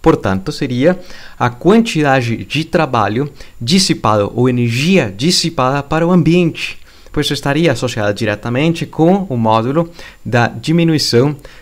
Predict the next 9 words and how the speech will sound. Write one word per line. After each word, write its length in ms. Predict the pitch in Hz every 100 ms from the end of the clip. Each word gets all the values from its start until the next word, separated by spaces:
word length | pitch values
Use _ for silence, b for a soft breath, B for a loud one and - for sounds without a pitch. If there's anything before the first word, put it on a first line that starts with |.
| -
da 100 | 120
energia 460 | 127 123 117 135 120
potencial 720 | - 156 156 143 120 139 139
elétrica. 640 | 151 139 117 107 - 87 78 -
Mas 160 | 107
nesse 200 | 165 175
caso 240 | 185 120 101
específico, 920 | - 98 - 175 - 117 - 98 101 -
onde 600 | 123 139 131 120 127